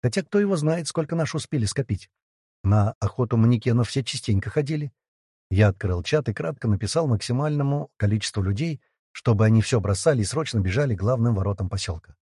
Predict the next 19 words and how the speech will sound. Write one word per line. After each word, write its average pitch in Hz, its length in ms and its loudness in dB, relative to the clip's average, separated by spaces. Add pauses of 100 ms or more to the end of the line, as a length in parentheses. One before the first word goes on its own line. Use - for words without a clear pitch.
(560)
Буквально 220 360 6
через 123 200 0
тридцать 175 340 -4
секунд 175 320 -2
сзади 165 220 2
прибежал 110 420 -2
Ваня 123 280 2
с 104 60 -2
домовым. 113 440 0 (320)
Эх, 139 240 0 (280)
Ваня 107 340 4
с - 60 -6
собой 120 280 2
домового 156 460 0
притащил. 92 500 -6 (420)
Я 98 260 4
присел 95 380 -2
перед 87 280 -6
пацаном. 127 440 -2